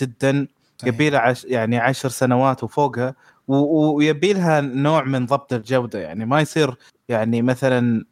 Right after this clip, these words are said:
Speaker 1: يجيك فيلم زي شمس المعارف ولا آخر زيارة ولا مثلًا حد الطار، اللي هي أفلام على مستوى عالي، ويجيك فيلم ثاني ينزل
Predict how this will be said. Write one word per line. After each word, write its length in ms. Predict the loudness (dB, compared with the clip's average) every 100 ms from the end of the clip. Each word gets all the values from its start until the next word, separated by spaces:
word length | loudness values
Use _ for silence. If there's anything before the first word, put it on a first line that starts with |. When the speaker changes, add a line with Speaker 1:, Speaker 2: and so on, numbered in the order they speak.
| -4
Speaker 1:
يجيك 280 | -2 -2 -4
فيلم 360 | -2 0 0
زي 220 | 0 -2
شمس 280 | 0 -4 -2
المعارف 640 | -2 2 2 0 -2 -6
ولا 580 | -10 -6 -4 -2 0 0
آخر 220 | 0 -4
زيارة 580 | -6 -2 0 2 2 0
ولا 380 | -4 -4 -6 -6
مثلًا 560 | -6 -6 -4 -2 -2 -4 -10 -20 -6
حد 280 | -4 -2
الطار، 460 | -4 -2 0 2 0
اللي 260 | -2 -2 0
هي 220 | 0 0
أفلام 680 | -2 0 2 0 0 -4
على 220 | -4 -2 -2
مستوى 460 | -4 -2 0 2
عالي، 460 | 2 0 0 -6 -14 _ _ -4
ويجيك 340 | -2 0 -4
فيلم 580 | -2 0 2 0 -2 -6 -4
ثاني 500 | 0 2 0 -2 0
ينزل 720 | 0 0 -2 -2 -6 -10